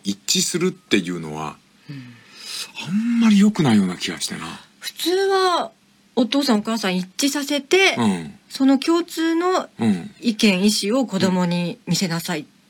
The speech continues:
Speaker 1: て言うよな。
Speaker 2: って言いますよね。
Speaker 1: そんな、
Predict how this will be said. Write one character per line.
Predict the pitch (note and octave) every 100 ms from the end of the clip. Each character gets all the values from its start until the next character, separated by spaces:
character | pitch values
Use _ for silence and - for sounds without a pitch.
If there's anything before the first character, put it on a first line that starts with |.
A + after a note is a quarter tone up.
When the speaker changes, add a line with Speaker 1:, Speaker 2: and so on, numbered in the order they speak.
| _ _
Speaker 1:
て | B2
言 | G#2+ B2
う |
よ | A#2+ F2
な。 | -
Speaker 2:
っ |
て | F#3+
言 | E3+ E3+ F3 E3+ E3
い | -
ま | E3
す | - -
よ | - C4+
ね。 | C4 A3 _ _ _
Speaker 1:
そ | - - - - A1+
ん | B1
な、 | C2 D2